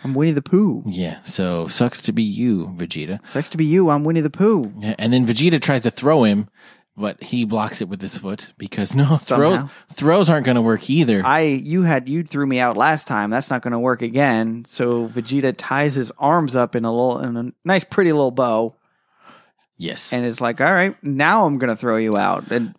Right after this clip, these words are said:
Speaker 1: because he wasn't able to do that before with his arms not
Speaker 2: Loose.
Speaker 1: tied up.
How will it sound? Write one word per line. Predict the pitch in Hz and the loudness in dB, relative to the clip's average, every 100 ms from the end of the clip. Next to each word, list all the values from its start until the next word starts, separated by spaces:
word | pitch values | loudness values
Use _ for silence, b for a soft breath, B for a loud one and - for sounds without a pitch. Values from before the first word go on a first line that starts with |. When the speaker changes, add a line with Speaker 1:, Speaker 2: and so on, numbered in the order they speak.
| - | -12
Speaker 1:
because | 127 131 113 | -2 -2 -2
he | 127 | -8
wasn't | 113 123 113 117 | -4 -4 -2 -4
able | 117 113 | -4 -4
to | 107 | -4
do | 117 | -4
that | 113 107 - | -2 -4 -8
before | 101 - 117 107 | -16 -6 -6 -4
with | 107 104 | -6 -6
his | 107 110 | -6 -4
arms | 110 110 104 - - _ _ _ _ _ _ _ _ _ _ 101 | -4 -4 -6 -12 -20 _ _ _ _ _ _ _ _ _ _ 0
not | 104 123 | 2 2
Speaker 2:
Loose. | - | 0
Speaker 1:
tied | 123 104 104 | -4 -4 -2
up. | 107 | -4